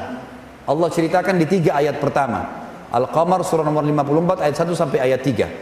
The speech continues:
"A'udzu billahi minasyaitonir rajim. Iqtarabatis sa'atu wa insyaqqal qamar." Sungguh telah dekat hari kiamat itu dan benar-benar bulan terbelah.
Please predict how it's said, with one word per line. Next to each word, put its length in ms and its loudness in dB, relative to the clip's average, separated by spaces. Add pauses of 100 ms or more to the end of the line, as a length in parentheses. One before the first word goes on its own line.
(300)
"A'udzu 320 2
billahi 320 0
minasyaitonir 720 0
rajim. 480 0 (240)
Iqtarabatis 1040 -2
sa'atu 720 0 (400)
wa 80 2
insyaqqal 1040 -2
qamar." 400 0 (320)
Sungguh 480 2
telah 320 2
dekat 560 0
hari 240 0
kiamat 560 0
itu 320 2 (240)
dan 320 0
benar-benar 640 2 (160)
bulan 480 0
terbelah. 480 0